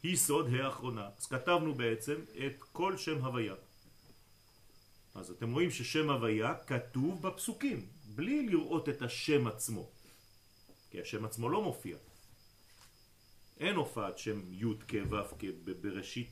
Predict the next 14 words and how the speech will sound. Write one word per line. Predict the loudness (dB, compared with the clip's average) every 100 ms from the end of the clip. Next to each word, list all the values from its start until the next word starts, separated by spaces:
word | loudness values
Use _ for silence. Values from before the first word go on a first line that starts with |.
| -10 -10
לפחות | -8 -6 -2 -2 0
לא | -2 0 2
עד | 0 0 -10 -20 -20 -20 -20 -8
בריאתו | -2 2 2 2 -2
של | -2 -2
אדם | -2 -4
הראשון. | -4 -6 -10 -12 -18 -20 -20 -20 -20 -20 -20 -20 -20 -20 -20 -20 -18
המילה | -8 -2 2 2
י' | 2
כ' | 0
ו' | 0 0 -2
כ' | 0
לא | 2 2
מופיעה. | 2 -2 -8